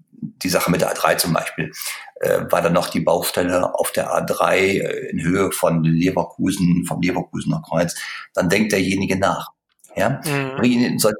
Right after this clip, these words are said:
Speaker 1: Situationen und du kannst sehr gut sehen, wie die Blinzelrate das normale Maß annimmt.
Speaker 2: Okay. Hast, hast du in dein-, in deiner Trickkiste noch, noch etwas, worauf ich achten sollte, außer die Blinzelrate?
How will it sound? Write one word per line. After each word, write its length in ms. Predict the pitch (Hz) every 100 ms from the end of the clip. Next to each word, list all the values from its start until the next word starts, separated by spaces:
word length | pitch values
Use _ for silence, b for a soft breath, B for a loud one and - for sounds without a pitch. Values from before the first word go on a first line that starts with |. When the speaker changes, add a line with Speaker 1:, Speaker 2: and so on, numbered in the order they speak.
| -
Speaker 1:
Situationen 640 | 98 - 107 - 110 107
und 140 | - 95
du 100 | -
kannst 340 | 98 92 - 92
sehr 160 | 92
gut 180 | 104 101
sehen, 220 | - 92
wie 60 | 92
die 80 | 85
Blinzelrate 840 | 87 90 - 80 82 - 82 - _
das 160 | - -
normale 340 | 80 78 78
Maß 280 | - - -
annimmt. 400 | - - - - _ - -
Speaker 2:
Okay. 440 | 143 - 131 175 - _ _ - B B B B -
Hast, 280 | - - - -
hast 260 | 147 - 170
du 40 |
in 100 | 160
dein-, 180 | 147 147
in 120 | 143
deiner 280 | 143 139 -
Trickkiste 600 | - 165 - 175 - 143
noch, 380 | 127 143 - -
noch 180 | 151 175
etwas, 360 | - 170 -
worauf 300 | 165 160 156
ich 160 | 151 -
achten 300 | 147 - 165
sollte, 460 | 160 175 190 180
außer 380 | 139 147 - 160
die 160 | 147 143
Blinzelrate? 920 | 135 143 170 - 147 135 160 196 214